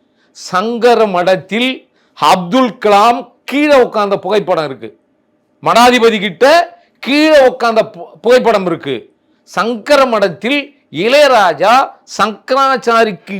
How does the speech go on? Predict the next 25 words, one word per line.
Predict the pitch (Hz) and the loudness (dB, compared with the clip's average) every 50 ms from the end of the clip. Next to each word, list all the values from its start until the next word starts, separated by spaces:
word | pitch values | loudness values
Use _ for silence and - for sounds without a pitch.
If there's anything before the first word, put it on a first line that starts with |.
| 160 160 170 | -10 -6 -2
நேர் | 180 202 226 247 277 294 294 285 269 240 202 208 208 | 0 2 2 2 2 2 2 2 0 0 -2 -2 -2
எதிரா, | 170 190 185 208 240 - - - - _ _ _ _ _ _ _ - | -2 -2 -2 -2 -2 -2 -4 -6 -10 _ _ _ _ _ _ _ -2
எதிரா | 143 170 175 190 185 208 175 165 196 247 - - - - - _ _ _ - 147 170 | 0 2 2 2 2 2 2 4 4 2 2 0 -2 -8 -16 _ _ _ -12 -6 -2
நாற்காலியில் | 190 214 262 311 294 - - - 262 262 262 233 226 220 196 185 | 2 4 4 4 2 0 -2 -2 0 2 2 2 2 2 0 0
அமர்ந்த | 196 190 180 175 175 | -2 -2 -2 -2 -2
புகைப்படம் | - 170 196 202 160 160 180 165 160 160 | -2 0 -2 -2 0 0 0 -2 -2 -2
எத்தனை | 156 185 196 180 170 | -4 -6 -6 -4 -4
பேர் | 165 160 143 127 | -2 -4 -2 -2
பார்த்திருப்பாங்க? | 131 117 104 110 - 90 85 80 71 69 - _ _ _ _ _ _ _ _ _ _ _ _ _ _ _ _ _ _ _ _ _ - | -4 -6 -6 -10 -16 -16 -18 -18 -18 -20 -20 _ _ _ _ _ _ _ _ _ _ _ _ _ _ _ _ _ _ _ _ _ -2
யாரா | 147 180 180 240 269 320 320 330 330 311 | 0 2 4 4 4 6 6 6 4 4
இருக்கட்டும், | 302 285 262 214 - 175 120 - - _ _ _ _ _ - | 4 2 0 -2 -4 -6 -6 -6 -10 _ _ _ _ _ -14
இது | 113 123 123 120 | -10 -8 -8 -8
நீங்க | 120 135 147 147 143 | -8 -8 -8 -6 -6
வந்து | 147 185 202 233 240 240 220 - _ _ _ _ _ 165 170 | -6 -6 -6 -6 -8 -8 -10 -12 _ _ _ _ _ -4 -2
நான் | 180 180 196 202 196 | 0 0 0 0 0
தான் | 240 254 254 254 240 226 196 202 | 0 0 0 0 -2 -2 -4 -4
இந்து | 214 208 240 240 | -4 -2 -2 0
மதத்தை | 226 226 220 208 214 220 214 208 - - | 0 2 0 0 0 0 -2 -2 -2 -2
காப்பாத்துறோம்னு | 185 208 202 - - 247 240 - - 226 226 233 226 214 208 - | -2 0 0 0 2 2 2 2 2 2 2 2 0 -4 -6 -4
சொல்லி | 208 208 202 202 185 208 220 160 - 175 | -2 -2 -2 -4 -6 -10 -12 -12 -6 -4
போராடுற | 214 220 214 208 202 202 202 202 202 175 - - _ _ _ _ - 139 151 | -2 0 0 0 0 0 0 0 0 0 -2 -6 _ _ _ _ -8 -4 -2
யாரு | 165 170 214 240 254 254 247 | 0 2 4 4 4 4 2
போனாலும் | 196 220 226 220 214 220 240 226 - - | 2 0 0 0 0 0 0 -2 -2 -2
கீழே | 214 214 208 196 | 0 0 0 0
நிப்பாங்க, | 180 170 - - 165 147 123 110 | -4 -6 -6 -6 -4 -4 -4 -8